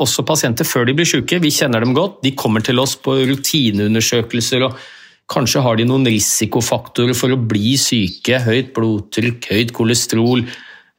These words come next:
og vi treffer så mange av dem at vi er i en unik posisjon til å bidra og gå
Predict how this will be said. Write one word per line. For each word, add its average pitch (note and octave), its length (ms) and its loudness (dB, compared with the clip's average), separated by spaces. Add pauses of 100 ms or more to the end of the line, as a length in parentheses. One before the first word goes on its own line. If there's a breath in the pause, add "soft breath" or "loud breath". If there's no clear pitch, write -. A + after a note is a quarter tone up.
(800)
og C3+ 100 2
vi D#3 80 4
treffer C#3+ 320 0
så - 100 2
mange C3 220 2
av B2 60 2
dem D3 120 2
at C#3+ 140 0
vi A#2+ 160 4
er A#2 240 0
i A#2 80 0
en C#3 160 0
unik D3 560 2
posisjon E3+ 560 0 (720 loud breath)
til C3+ 320 2 (160)
å B2 260 2
bidra A#2+ 800 0
og B2+ 180 -2
gå B2 140 2